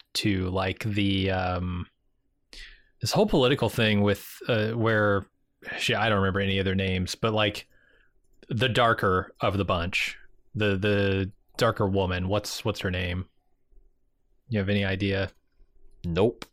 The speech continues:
Speaker 1: I
Speaker 2: She's
Speaker 1: know.
Speaker 2: the brains
Speaker 1: I
Speaker 2: of the
Speaker 1: know, look her
Speaker 2: outfit,
Speaker 1: up.
Speaker 2: right?
Speaker 1: Uh, she certainly is, like, the most put together, I would say, but she's <laughs> still got a very dark streak. Uh, her name is, is it Ursula?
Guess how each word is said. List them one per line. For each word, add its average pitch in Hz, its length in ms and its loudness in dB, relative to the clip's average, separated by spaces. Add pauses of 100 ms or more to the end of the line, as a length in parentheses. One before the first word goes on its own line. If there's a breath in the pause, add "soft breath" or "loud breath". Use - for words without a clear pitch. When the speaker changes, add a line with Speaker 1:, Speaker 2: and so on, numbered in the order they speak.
Speaker 1:
I - 40 -2
Speaker 2:
She's 127 160 2
Speaker 1:
know. 127 60 0
Speaker 2:
the 107 40 4
brains 107 380 4
Speaker 1:
I - 20 4
Speaker 2:
of 101 60 2
the 90 80 2
Speaker 1:
know, 76 60 2
look 73 100 -2
her 104 80 0
Speaker 2:
outfit, 73 100 2
Speaker 1:
up. 69 80 0
Speaker 2:
right? 87 280 4 (1600 soft breath)
Speaker 1:
Uh, 107 540 2
she 110 460 0
certainly 104 560 0
is, 95 100 0
like, 92 200 -2
the 101 80 0
most 92 360 -2
put - 180 -2
together, 92 600 -2
I 98 160 -2
would 95 180 -4
say, 101 220 0
but - 160 -4
she's - 200 0
<laughs> - 80 -2
still 165 200 2
got 113 120 4
a 107 40 4
very 98 260 2
dark 90 240 0
streak. - 380 -4 (920 soft breath)
Uh, 113 720 2
her 151 280 0
name 139 300 0
is, 110 340 0 (540)
is 117 100 0
it 110 60 0
Ursula? 196 600 2